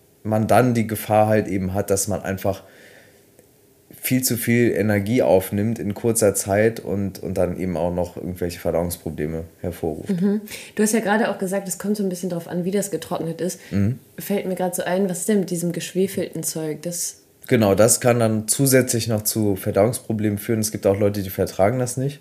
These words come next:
Speaker 2: Ja.
Speaker 1: Ähm, und ich würd immer ungeschwefelte Produkte bevorzugen. Auf jeden Fall sonnengetrocknet ist eine gute Idee, schonend getrocknet ist eine gute Idee,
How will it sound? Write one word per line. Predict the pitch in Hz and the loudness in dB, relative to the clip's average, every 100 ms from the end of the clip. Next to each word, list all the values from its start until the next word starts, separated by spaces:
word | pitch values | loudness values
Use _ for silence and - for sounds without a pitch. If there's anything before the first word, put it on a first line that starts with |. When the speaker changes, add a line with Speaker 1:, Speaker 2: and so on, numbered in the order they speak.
| - | -10
Speaker 2:
Ja. | 214 202 180 - _ _ - | -6 -4 -6 -14 _ _ 2
Speaker 1:
Ähm, | 104 104 101 101 - - - - - - _ _ _ _ _ _ _ - | 4 4 2 -2 -8 -20 -20 -20 -20 -20 _ _ _ _ _ _ _ -2
und | 110 107 | 0 0
ich | 101 | 0
würd | 104 | -2
immer | 123 127 110 104 | 0 4 4 4
ungeschwefelte | 127 117 - 120 113 110 107 101 98 87 - - - 92 | 2 2 2 0 2 0 2 4 4 2 -2 -12 -12 -10
Produkte | - 104 117 113 | -6 -2 -2 0
bevorzugen. | 101 92 - 135 139 123 110 | -2 -2 2 4 4 0 0
Auf | 80 - | -2 0
jeden | 107 110 | 0 0
Fall | 110 110 113 113 110 - | 4 6 6 6 0 -8
sonnengetrocknet | 101 110 123 117 117 123 - 104 - | 2 6 6 4 2 0 0 -2 -2
ist | 104 | -2
eine | 113 | -2
gute | 104 117 117 | -2 -2 -2
Idee, | 67 82 95 95 95 101 - - - - - | -6 -4 0 2 2 0 -6 -20 -20 -20 -14
schonend | - 131 123 113 | 0 2 4 2
getrocknet | 117 - 95 107 107 - | -4 -2 -2 -2 -4 -4
ist | - | -4
eine | 104 | -4
gute | 92 98 98 | -4 -4 -4
Idee, | 65 85 90 92 95 | -4 -2 0 2 0